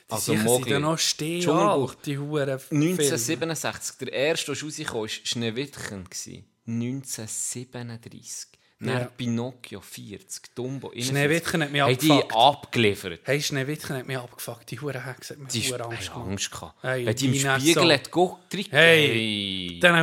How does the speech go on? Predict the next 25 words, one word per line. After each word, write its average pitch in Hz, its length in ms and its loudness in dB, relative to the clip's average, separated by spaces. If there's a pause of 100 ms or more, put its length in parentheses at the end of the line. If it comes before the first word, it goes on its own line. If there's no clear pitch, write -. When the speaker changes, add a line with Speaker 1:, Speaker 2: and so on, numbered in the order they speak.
Speaker 1:
einen 156 120 -2
Finger 165 460 -4
da. 120 260 -6
Speaker 2:
Nee, 131 180 6
das 120 180 0
war 135 80 -2
nicht 135 120 -10
sauber - 240 -12
gewesen. - 240 -8
Speaker 1:
Ja, 139 160 -2
das - 80 -16 (120)
ist - 180 -10
Psycho. 131 380 -14 (460)
Speaker 2:
Ähm, 107 480 -4 (320)
die 147 160 -2
ist 113 80 -4
schon 135 220 -4
abgeliefert. 110 420 -6
Hundert 160 320 4
und 110 160 -4
ein 117 100 -6
Dalmatiner. 87 720 -12 (540)
Speaker 1:
Klassiker. 147 720 -2 (380)
Speaker 2:
Absoluter 113 560 -8
Klassiker. 113 640 -10